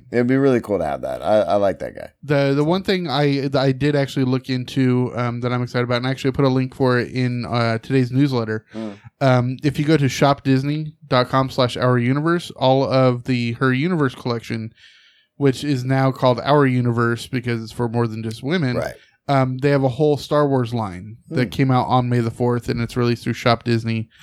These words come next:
Speaker 2: Um, also, uh, big shout outs to, um, who does her universe?
Speaker 1: Oh, uh, her name just flew out of
Speaker 2: I
Speaker 1: my
Speaker 2: never
Speaker 1: head.
Speaker 2: remember her name.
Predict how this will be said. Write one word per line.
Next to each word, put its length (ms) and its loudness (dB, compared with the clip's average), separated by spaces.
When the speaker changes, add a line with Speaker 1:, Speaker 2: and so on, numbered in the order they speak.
Speaker 2:
Um, 480 0
also, 540 2
uh, 140 2
big 240 0
shout 160 2
outs 260 0
to, 480 2
um, 400 -4
who 80 0
does 220 0
her 140 0
universe? 560 -6
Speaker 1:
Oh, 400 0
uh, 1080 -6
her 100 -8
name 240 0
just 180 -6
flew 140 -6
out 60 -4
of 60 0
Speaker 2:
I 60 0
Speaker 1:
my 80 -2
Speaker 2:
never 360 2
Speaker 1:
head. 100 -4
Speaker 2:
remember 340 -6
her 100 -14
name. 300 -18